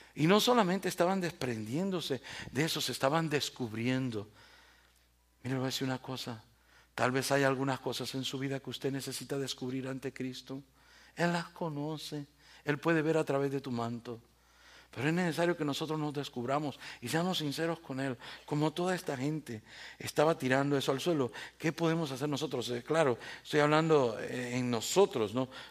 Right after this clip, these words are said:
No físicamente tirar mantos y descubrirse físicamente. No se quite nada, que aquí no se tiene que quitar nada. Pero espiritualmente, desnudarnos delante de Dios y ser sinceros, transparentes. Y a veces no lo queremos ser.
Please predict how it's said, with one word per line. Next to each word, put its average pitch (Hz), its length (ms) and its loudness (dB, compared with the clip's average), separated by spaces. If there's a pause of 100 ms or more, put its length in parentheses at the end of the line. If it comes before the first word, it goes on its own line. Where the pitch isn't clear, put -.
No 151 120 6
físicamente 165 760 2
tirar 120 300 4
mantos 135 480 4
y 113 40 0
descubrirse 123 720 0 (260)
físicamente. 143 640 2
No 139 120 2
se 165 100 -2
quite 165 260 0
nada, 170 320 6
que 139 120 -4
aquí 143 160 -2
no 151 80 2
se 151 80 -2
tiene 151 160 -2
que 147 100 -4
quitar 117 260 0
nada. 143 400 2 (380)
Pero 120 300 -4 (280)
espiritualmente, 127 1300 -6 (1300)
desnudarnos 120 1040 -6
delante 123 460 -6
de 104 160 -4
Dios 120 240 -6
y 117 60 -10
ser 117 200 -4
sinceros, 113 600 -8
transparentes. 107 840 -6 (640)
Y 98 60 -6
a 104 80 -2
veces 131 260 -2
no 135 160 0
lo 139 140 -2
queremos 113 420 -2
ser. 131 300 -4